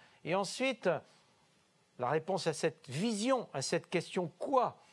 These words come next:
pourquoi, ensuite on verra le comment avec les mesures d'exécution en cohérence avec cette démarche.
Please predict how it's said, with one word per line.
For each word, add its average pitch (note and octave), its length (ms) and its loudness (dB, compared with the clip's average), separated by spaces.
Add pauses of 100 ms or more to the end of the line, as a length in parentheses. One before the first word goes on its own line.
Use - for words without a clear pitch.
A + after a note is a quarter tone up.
(280)
pourquoi, G#3 680 0
ensuite A3+ 580 -2 (120)
on E3+ 100 0
verra F3+ 500 4
le C#3+ 180 0
comment F#3+ 640 2 (280)
avec D3 340 0
les D3 100 0
mesures D#3+ 400 0
d'exécution D3 720 -2
en C3+ 80 2
cohérence F3 760 2
avec D3 280 -2
cette C3+ 200 -4
démarche. A2+ 380 -4